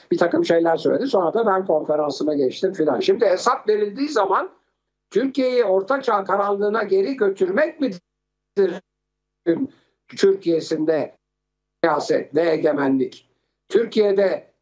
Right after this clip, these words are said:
medya özgürlüğünü yok etmek midir? Temel hak ve özgürlükleri yok etmek midir? Ve tekrar gelelim, gene Kılıçdaroğlu'nun konuşmasında çok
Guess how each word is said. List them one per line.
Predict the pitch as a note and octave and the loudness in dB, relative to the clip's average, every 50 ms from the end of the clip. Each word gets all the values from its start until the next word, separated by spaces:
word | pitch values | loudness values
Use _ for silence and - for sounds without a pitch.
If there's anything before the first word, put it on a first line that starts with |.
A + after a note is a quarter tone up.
| _ - | _ -6
medya | B2+ C3 C3 C#3+ F#3 G#3 G3+ G#3 G#3 G3 F#3 | -6 -4 0 0 0 0 2 2 0 2 2
özgürlüğünü | F3+ F3 E3+ - - F#3 F3+ F3+ F#3 F3 F3+ F3+ | 0 -2 -2 0 -2 0 0 0 0 0 2 2
yok | F#3 A3 C4+ C4 - | 2 2 2 0 0
etmek | A3+ G3 - - D3 C#3 C#3 - | 0 0 -2 -2 -2 -2 -2 -2
midir? | C3+ C3+ B2+ C3+ A#2+ | -2 -2 -2 -2 -2
Temel | - - E3 E3+ G3 G3 | 0 0 2 2 2 0
hak | F#3+ G#3 B3 C4 - - | 0 0 -2 -2 0 0
ve | F#3 | 0
özgürlükleri | F3+ F3 D#3+ D3+ F3+ F3+ F3 E3+ F3 E3+ - F#3 F3+ F3 | 0 0 0 0 0 0 2 0 0 0 -2 0 2 2
yok | F#3 A#3+ - - - | 2 2 2 0 -2
etmek | A3 - - D#3 C#3+ C3 - | -2 -2 -2 -4 -4 -4 -4
midir? | C#3 B2+ B2+ - - - - | -6 -6 -6 -8 -4 -2 0
Ve | G#3 B3+ | 0 2
tekrar | - - C4+ C4 - C#4+ - - | 2 0 -2 0 0 0 0 0
gelelim, | - - - C#3+ D3 D3 - A3 F4+ F#4+ - _ _ _ _ _ _ | -2 -2 -2 -2 0 0 0 0 -2 -2 -8 _ _ _ _ _ _
gene | D#3 F3+ G3 F#3+ - | 0 0 2 0 0
Kılıçdaroğlu'nun | - D#3 D#3+ D#3 - - F3+ F#3 F3+ E3 D3+ D3 C#3+ D3 D3+ C#3 - - _ _ _ | 0 -2 -2 -2 -2 0 0 2 2 2 0 0 0 0 0 -2 -2 -4 _ _ _
konuşmasında | - C#3 D#3 D3+ - D3+ D3+ C#3+ - D3 D3+ D#3+ D3 | 0 0 0 0 0 0 0 0 -2 0 0 0 0
çok | C3 - F#3+ G3+ - | 2 0 0 0 -2